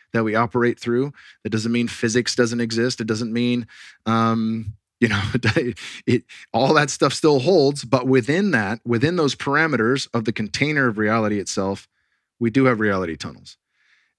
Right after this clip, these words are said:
And I know that through firsthand experience. When I thought I was in hell, I fucking lived in hell. And I lived in hell in three D waking reality just as much as I did at night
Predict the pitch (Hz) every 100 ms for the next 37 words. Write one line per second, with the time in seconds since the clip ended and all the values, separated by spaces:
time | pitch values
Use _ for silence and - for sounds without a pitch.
0 | - 107 107 - - 123 123 120 110 123
1 | - 147 - 117 95 - 104 117 - 113
2 | 107 113 - 123 120 123 123 120 117 123
3 | 147 - 113 135 - 143 135 156 147 156
4 | 151 143 131 131 127 131 90 78 - 110
5 | 113 123 127 135 117 131 135 123 139 135
6 | 135 120 131 - 127 120 123 127 131 113
7 | 127 131 120 127 123 117 120 120 110 120
8 | 131